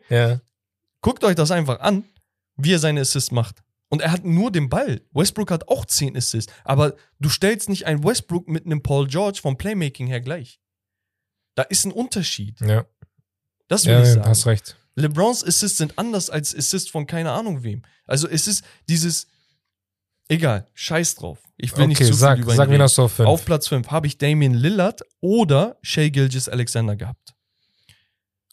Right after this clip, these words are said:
Speaker 2: Und Damian Lillard dieses Jahr mit einem Team, was er wieder so ein bisschen gepusht hat, muss man ehrlich sagen, auch wegen Jeremy Grant und Co. Echt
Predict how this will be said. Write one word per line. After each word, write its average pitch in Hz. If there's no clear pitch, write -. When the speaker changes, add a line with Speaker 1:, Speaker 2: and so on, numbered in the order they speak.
Speaker 2:
Und 147
Damian 151
Lillard 226
dieses 185
Jahr 185
mit -
einem 147
Team, 196
was 147
er 156
wieder 151
so 139
ein 139
bisschen 147
gepusht -
hat, 208
muss 175
man 151
ehrlich 135
sagen, 151
auch 131
wegen 131
Jeremy 127
Grant 151
und 123
Co. 196
Echt 180